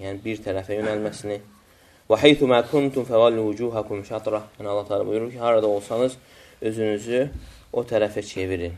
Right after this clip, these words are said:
"Fəl muslimun fi aqtarud dunya kulluha yattejihuna ila qiblatin wahidə." Yəni dünyanın hər yerində müsəlmanlar bir tərəfə çevrilirlər. Və bu da birləşmədir, birlikdir. "Və la siyyama annahum yattejihuna hadha al-ihtija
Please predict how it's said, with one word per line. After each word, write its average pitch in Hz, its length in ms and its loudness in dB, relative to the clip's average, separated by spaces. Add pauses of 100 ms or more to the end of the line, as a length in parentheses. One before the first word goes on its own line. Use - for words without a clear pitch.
(200)
"Fəl 139 140 10
muslimun 160 420 4
fi 156 160 -2
aqtarud 135 520 6
dunya 120 300 2
kulluha 117 580 0 (460)
yattejihuna 143 560 4
ila 123 260 4
qiblatin 131 380 2
wahidə." 101 400 0 (280)
Yəni 110 220 -6
dünyanın 131 280 2
hər 151 180 6
yerində 107 460 4 (160)
müsəlmanlar 113 640 0 (460)
bir 147 140 4
tərəfə 110 460 -2
çevrilirlər. 87 520 -6 (580)
Və 113 120 0
bu 117 120 -4
da 120 240 4 (560)
birləşmədir, 98 760 -4 (560)
birlikdir. 98 560 -4
"Və 113 140 6
la 135 120 10
siyyama 147 400 2
annahum 147 500 2
yattejihuna 135 600 2
hadha 143 180 6
al-ihtija 120 720 4